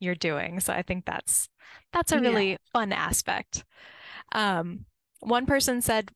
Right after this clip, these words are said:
Speaker 1: "My book club loves the touchstones of your writing, um, the Big Apple landmark, the untold history, the split time narrative." And this particular person was wondering why with The Dollhouse, you kind of started doing those things in your debut novel.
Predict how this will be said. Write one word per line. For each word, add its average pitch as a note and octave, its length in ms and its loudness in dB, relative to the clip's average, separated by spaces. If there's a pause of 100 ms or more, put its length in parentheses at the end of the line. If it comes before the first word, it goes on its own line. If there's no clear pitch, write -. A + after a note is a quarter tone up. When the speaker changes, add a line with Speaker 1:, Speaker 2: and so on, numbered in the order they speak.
(120)
Speaker 1:
"My G3+ 200 0
book - 180 0
club C#4+ 280 -2
loves A#3+ 220 -2
the - 80 -8
touchstones C4+ 680 -2
of F#3+ 180 -6
your F3 180 0
writing, D4 520 0 (340)
um, E3+ 320 0
the F3+ 120 4
Big G#3 180 0
Apple F#3+ 260 0
landmark, C4 560 0 (400)
the F3+ 320 -2
untold F3+ 380 -2
history, C#4 340 2
the G#3 80 0
split - 240 -2
time C4+ 260 -2
narrative." A#3 480 0 (360)
And F#3+ 420 -2
this D#4+ 160 2
particular C4+ 340 2
person G3+ 320 0
was F#3+ 160 0
wondering F#3+ 640 -2
why G#3 680 0
with G#3 160 -2
The G3+ 80 -6
Dollhouse, G3 640 -2
you G3 80 -6
kind F#3+ 240 -4
of F3+ 80 0
started F3+ 640 0
doing F3+ 300 -2
those E3+ 220 0
things E3+ 260 -6
in F3 80 -6
your E3+ 80 -4
debut F3 340 0
novel. E3+ 420 -2